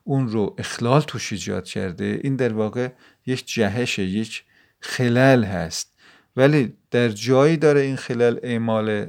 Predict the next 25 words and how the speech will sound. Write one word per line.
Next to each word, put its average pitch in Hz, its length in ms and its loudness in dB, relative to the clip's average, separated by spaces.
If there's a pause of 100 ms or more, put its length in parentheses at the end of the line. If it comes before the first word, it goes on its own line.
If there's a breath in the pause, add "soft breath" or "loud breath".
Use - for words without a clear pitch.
نفوذ 110 380 -6
می‌کنه 104 640 -8 (640 soft breath)
که، 131 500 4 (480)
اه، 98 580 -4 (640)
باعث 120 640 0
می‌شه 110 600 -4 (420)
که، 120 280 -2 (640)
اه، - 600 -8
در 107 200 -2
واقع، 107 540 -2 (680 soft breath)
اه، - 80 -10 (540)
س-، - 240 -6
اون 123 420 -2
تخمک‌ها 110 640 -4
به 101 180 -4
جایی 123 320 2
برسن 107 540 0
که 110 140 -12
همشون 113 800 -6 (500 soft breath)
گیرنده‌های 101 1000 -4
ال 104 200 -6
اچ 120 220 -6
رو 113 180 -6
پیدا 104 460 -6
بکنن 87 640 -8